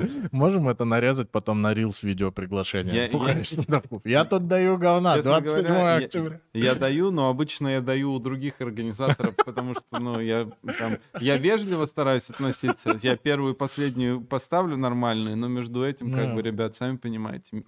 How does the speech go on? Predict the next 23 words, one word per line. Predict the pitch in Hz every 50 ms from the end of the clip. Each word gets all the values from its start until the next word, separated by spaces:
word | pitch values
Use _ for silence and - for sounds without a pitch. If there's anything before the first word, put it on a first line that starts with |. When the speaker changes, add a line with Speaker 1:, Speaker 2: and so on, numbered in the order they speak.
| _ _
Speaker 2:
открытый | - 101 - - 123 120 - - 113
микрофон | 113 110 117 117 117 - 135 135 131
вы | 113
написали. | 110 - - - - - - - - - - - - - - - _
<laughs> | - 269 285 247 196 175 - _ _
Это | - 120 123 - 123
будет | 107 107 107 110 107
открытый | 104 - _ 101 107 - - -
микрофон. | - - - - - _ - -
Speaker 1:
Сложно | - - 127 135 160 165 156 139 120
выступать, | 110 110 98 - - _ _ - 113 120 - -
короче, | - 104 101 101 98 - - -
когда | - 98 92 95 98 95
шлифовать | - - 95 95 - - 101 101 101 104 101 - -
не | 92
можешь. | 90 87 85 85 85 - - - - _ _ _
То | - 92
есть | 90 - -
вот | 98 - -
я | 98 101 101
в |
Москве | 101 104 101 - - - 117 120
просто, | - - 107 104 - - - 90